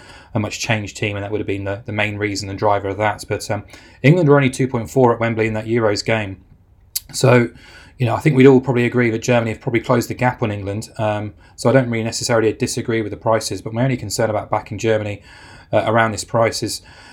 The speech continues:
is that issue around the, the, the top end of the field. I know the Bayern Munich trio are, are always gonna be there or thereabouts, but it's, it's up that, in the final sort of position. I-, if it's Havertz or if it's Timo Werner,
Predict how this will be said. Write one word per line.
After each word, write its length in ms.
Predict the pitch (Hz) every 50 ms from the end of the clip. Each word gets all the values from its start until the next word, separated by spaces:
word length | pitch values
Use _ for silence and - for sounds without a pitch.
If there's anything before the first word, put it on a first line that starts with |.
| - - -
is 180 | - 139 127 120
that 160 | 123 120 -
issue 260 | 123 - - 131 117
around 220 | 113 110 110 107
the, 80 | 107 104
the, 440 | 113 - 117 120 113 110 107 107 107 104
the 100 | 107 98
top 220 | - 120 117 -
end 140 | 117 107 107
of 60 | 101
the 60 | 104
field. 320 | - - 110 107 104 104 107
I 80 | 110
know 140 | 107 113 110
the 80 | 107 -
Bayern 240 | - 113 107 107
Munich 220 | 107 107 104 101 -
trio 340 | - - 110 104 104 104 101
are, 160 | 101 104 -
are 380 | - - - - - _ 113
always 240 | 113 113 110 107 -
gonna 160 | - 107 101
be 120 | 101 104 104
there 220 | 104 107 101 101
or 60 | 101
thereabouts, 500 | 101 107 104 104 101 113 110 104 101 -
but 100 | - -
it's, 200 | 110 107 - -
it's 180 | - - - -
up 140 | 123 - -
that, 260 | 120 - - - - -
in 80 | - 117
the 80 | 110
final 320 | - - 131 117 113 110 104
sort 200 | - - 117 110
of 40 | -
position. 380 | 110 101 117 113 - - 104
I-, 100 | 107 - -
if 380 | - 113 - - - - 139 -
it's 140 | 131 -
Havertz 400 | - 131 117 107 110 101 - -
or 80 | 120 107
if 100 | 98 -
it's 160 | 110 - -
Timo 320 | - - 120 113 107 104 104
Werner, 340 | 113 113 113 113 110 107